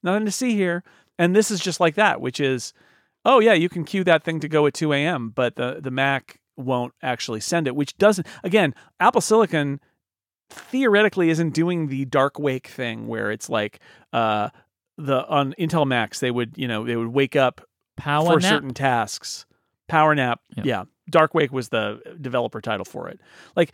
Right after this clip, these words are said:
Speaker 1: there's theoretically no power nap on Apple Silicon Macs because they don't need to power nap 'cause they're always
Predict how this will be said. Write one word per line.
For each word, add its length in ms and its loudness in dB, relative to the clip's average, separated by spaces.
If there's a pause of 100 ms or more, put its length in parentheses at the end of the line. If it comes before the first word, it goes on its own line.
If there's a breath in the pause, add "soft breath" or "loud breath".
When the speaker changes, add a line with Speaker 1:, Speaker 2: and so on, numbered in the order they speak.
(120)
Speaker 1:
there's 220 4
theoretically 540 2
no 120 2
power 320 4
nap 280 2
on 80 -2
Apple 200 0
Silicon 400 -4
Macs 300 -2
because 240 -6
they 80 -2
don't 180 -2
need 260 -4
to 40 -12
power 280 0
nap 200 -4
'cause 140 -12
they're 140 -10
always 920 2